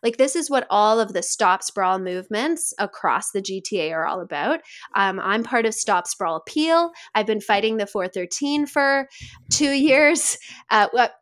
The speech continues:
Adam, if you don't know, this is a very controversial highway project that's been resurrected by Doug Ford. It essentially is, uh, I think, fourteen kilometers. I could, that statistic might be wrong, but it's just, like, you know,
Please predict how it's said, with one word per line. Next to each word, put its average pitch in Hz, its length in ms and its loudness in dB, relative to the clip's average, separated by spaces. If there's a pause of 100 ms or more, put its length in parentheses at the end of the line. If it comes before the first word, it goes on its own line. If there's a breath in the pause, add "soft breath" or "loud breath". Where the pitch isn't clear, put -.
Adam, 226 340 4
if 262 140 -6
you 233 40 -6
don't 214 200 0
know, 226 180 4
this 226 240 -2
is 190 140 -4
a 170 240 0
very 302 240 2
controversial 247 640 0
highway 330 400 0
project 311 580 2
that's 220 220 -2
been 208 180 -2
resurrected 202 760 0
by 190 180 0
Doug 180 260 -4
Ford. 262 580 2
It 214 240 0
essentially 262 840 0 (440 loud breath)
is, 214 640 4
uh, 185 340 2
I - 100 -10
think, 262 200 -6
fourteen 277 480 0
kilometers. 226 880 2
I 226 60 2
could, 226 240 -6 (100)
that 233 180 0
statistic 208 520 -8
might 185 160 -6
be 185 80 -2
wrong, 190 260 2
but 226 140 -4
it's 277 140 -2
just, 440 200 2
like, 269 240 2
you 233 140 -4
know, 190 180 -2